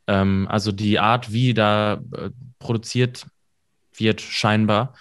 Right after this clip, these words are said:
oder wie am Ende dann sich entschieden wird, Ideen auch zu veröffentlichen.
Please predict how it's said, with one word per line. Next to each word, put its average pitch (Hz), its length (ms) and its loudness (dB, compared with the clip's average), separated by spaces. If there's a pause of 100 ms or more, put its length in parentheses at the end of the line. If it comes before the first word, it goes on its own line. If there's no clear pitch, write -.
(260)
oder 104 220 0
wie 113 100 2
am 104 120 2
Ende 113 180 0
dann 107 240 2
sich 107 160 -6
entschieden 139 440 0
wird, 120 260 -2
Ideen 117 340 2
auch - 220 -4
zu - 120 -8
veröffentlichen. 127 720 -2